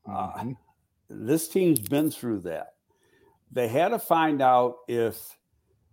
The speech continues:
Speaker 1: Justin Fields could play. It didn't start out very good the first three weeks for whatever reason.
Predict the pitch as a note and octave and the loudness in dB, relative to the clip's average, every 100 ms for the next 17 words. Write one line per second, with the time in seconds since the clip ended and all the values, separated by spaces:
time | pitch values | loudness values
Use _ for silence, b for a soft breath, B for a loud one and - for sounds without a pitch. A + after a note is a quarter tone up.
0 | _ _ G2 G2 C#3 D3+ - D3 - C#3+ | _ _ -10 -2 0 0 -2 -4 0 0
1 | C3+ B2 - C3+ - - B2+ A2 - - | 0 -4 -8 -8 -8 -4 0 0 -2 -4
2 | F#2+ - C3+ D#3 E3 - D#3+ E3+ F3+ F#3+ | -4 -2 0 2 0 2 4 8 6 6
3 | D#3 E3+ E3+ C#3+ E3+ D3+ G2+ - C#3+ D3+ | 4 2 2 4 4 4 0 -4 -2 -2
4 | - D3+ D3 D3+ D#3 G#2+ - - - _ | -4 -2 0 2 0 -4 -14 -20 -20 _
5 | _ _ _ _ _ _ - - C3+ C3 | _ _ _ _ _ _ -12 0 0 2
6 | B2 C3 C#3+ D3+ D#3+ D3+ A2 F2 | 2 2 2 0 2 0 -2 -12